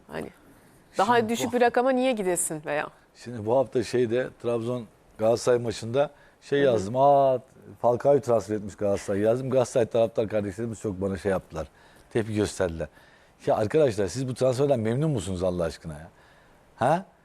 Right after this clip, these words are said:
Speaker 2: Siz Falcao'nun Galatasaray'a bir şeyler verdiğini düşünüyor musunuz yani?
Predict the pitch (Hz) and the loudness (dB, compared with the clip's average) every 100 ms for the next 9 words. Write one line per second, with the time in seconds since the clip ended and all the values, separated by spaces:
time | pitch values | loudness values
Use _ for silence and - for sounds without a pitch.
0 | _ _ - - 165 147 139 - _ _ | _ _ -14 -2 2 2 -2 -14 _ _
1 | _ _ 117 135 - 175 160 147 120 139 | _ _ 4 4 4 4 4 2 4 6
2 | 156 - 151 135 110 156 131 127 127 143 | 4 4 4 4 2 2 6 4 4 -2
3 | 127 123 156 208 139 104 92 85 76 | -4 -4 -2 -2 -2 -6 -6 -8 -10